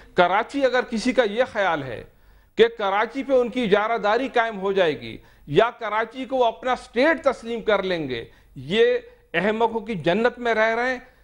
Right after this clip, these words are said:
کراچی میں جتنی قومیں رہ رہی ہیں، ان ساری قوموں کو ان کا حق تسلیم ہوگا۔ اگر یہ سمجھتے ہیں کہ اس طریقے سے ایک اکثریت کے دباؤ پر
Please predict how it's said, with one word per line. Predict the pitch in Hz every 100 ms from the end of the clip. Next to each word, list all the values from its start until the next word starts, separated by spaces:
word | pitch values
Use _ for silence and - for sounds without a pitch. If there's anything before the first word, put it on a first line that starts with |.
| _
کراچی | 180 180 202 214 262
میں | 262
جتنی | 185 226 277 277
قومیں | 220 220 214
رہ | 180 170
رہی | 165 151 123
ہیں، | 113 - _ -
ان | 226 262
ساری | - 214 233 311 320 -
قوموں | 240 269 302
کو | 269 233 214 214 - _ _
ان | 170 190
کا | 196 156 180
حق | 180
تسلیم | 160 151 156 165
ہوگا۔ | 131 214 226 165 117 _ _ _ _
اگر | 147 185 220
یہ | 208 214
سمجھتے | 202 196 214 233
ہیں | 233
کہ | 220
اس | 214
طریقے | - 214 220 202 226
سے | 226
ایک | 220 226 226 _ _ _ -
اکثریت | 170 180 208 196 226 226
کے | 214
دباؤ | 185 180 214 240
پر | 214 127